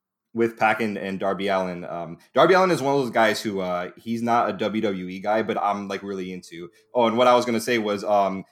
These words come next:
Jack Evans and Angelico, they're, they're, like, an exception for me. I wanna see a lot more of them. I want them to be booked a lot more seriously, and, like, they, they should be at the, t-, the top of the tag team division. I think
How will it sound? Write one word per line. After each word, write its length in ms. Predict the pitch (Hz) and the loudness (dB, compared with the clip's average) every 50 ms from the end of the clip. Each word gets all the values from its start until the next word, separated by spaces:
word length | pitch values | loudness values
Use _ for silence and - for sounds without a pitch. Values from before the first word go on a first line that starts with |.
| _ _ | _ _
Jack 280 | - 120 120 123 123 120 | 0 2 2 2 2 2
Evans 240 | 120 117 120 104 110 | 0 0 0 -2 -4
and 80 | 101 | -4
Angelico, 560 | 98 95 92 104 104 101 95 - 95 92 95 | -4 -4 -2 -2 -2 -2 -2 -4 -6 -6 -6
they're, 280 | 95 95 117 120 120 104 | -4 0 0 0 0 0
they're, 220 | 101 117 123 139 | 0 0 2 2
like, 160 | 135 127 117 - | 2 2 0 0
an 80 | 107 | -2
exception 460 | 101 - - - 101 - - - 98 | -6 -6 -4 -6 -6 -6 -8 -12 -14
for 120 | - - 104 | -12 -8 -4
me. 140 | 110 127 123 | -2 -2 0
I 120 | 107 107 | 0 0
wanna 200 | 110 131 139 143 | 0 0 0 -2
see 140 | 143 - 123 | -4 -4 -4
a 60 | 117 | -2
lot 260 | 104 101 101 101 92 | -2 -2 -4 -4 -4
more 200 | 104 98 95 92 | -6 -6 -8 -8
of 100 | 87 90 | -10 -10
them. 200 | 92 90 87 87 | -12 -10 -10 -8
I 60 | 90 | -8
want 240 | 98 104 120 127 127 | -6 -4 -4 -4 -4
them 160 | - 120 110 | -4 -6 -6
to 100 | - 107 | -6 -8
be 360 | 95 90 101 101 101 101 95 _ _ _ _ _ _ | -12 -10 -8 -8 -8 -8 -10 _ _ _ _ _ _
booked 320 | 98 - 110 104 - - | -12 -8 -8 -8 -8 -8
a 20 | 98 | -6
lot 260 | 95 95 95 90 90 | -4 -2 -2 -2 -2
more 180 | 95 90 87 | -4 -8 -10
seriously, 640 | - - - 92 90 90 87 85 - 95 92 90 - | -12 -12 -12 -12 -12 -12 -12 -12 -12 -12 -12 -10 -10
and, 160 | 95 98 95 | -10 -10 -8
like, 180 | 95 92 90 - _ 101 | -8 -10 -12 -14 _ -6
they, 200 | 101 127 127 - 120 98 | -4 -2 -2 -4 -6 -2
they 160 | 110 127 156 175 | -2 0 0 0
should 240 | - - 147 135 | 0 -2 -6 -4
be 100 | 113 117 | -2 -2
at 160 | 113 110 107 - | -2 -2 -2 -6
the, 60 | 95 | -10
t-, 160 | - - - _ _ | -18 -20 -20 _ _
the 140 | 98 101 | -14 -14
top 340 | - - - 101 98 98 - 95 | -14 -14 -12 -10 -10 -10 -10 -12
of 80 | 95 | -20
the 80 | 90 92 | -20 -14
tag 280 | - 98 92 85 87 | -8 -6 -6 -6 -6
team 160 | - 90 87 85 | -10 -18 -20 -20
division. 340 | 90 85 90 87 90 90 | -20 -20 -20 -20 -18 -12
I 120 | 90 95 98 | -10 -10 -8
think 280 | - 127 131 123 - | -6 -6 -6 -6 -8